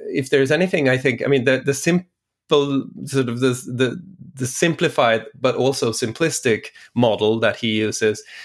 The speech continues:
was extraordinarily powerful, and because of that reason, I think maybe obscured some of the complexities, the network character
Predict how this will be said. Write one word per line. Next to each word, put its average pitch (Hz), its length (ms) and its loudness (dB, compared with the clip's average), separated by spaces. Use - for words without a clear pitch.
was 143 200 2
extraordinarily 110 600 2
powerful, 104 540 -2
and 127 260 0
because 139 420 2
of 127 100 -2
that 127 200 2
reason, 110 320 2
I 104 80 2
think 104 300 -2
maybe 104 480 0
obscured 120 680 -2
some 110 240 0
of 104 140 -2
the 107 60 0
complexities, 120 800 -2
the 110 80 -4
network 120 580 0
character - 540 -4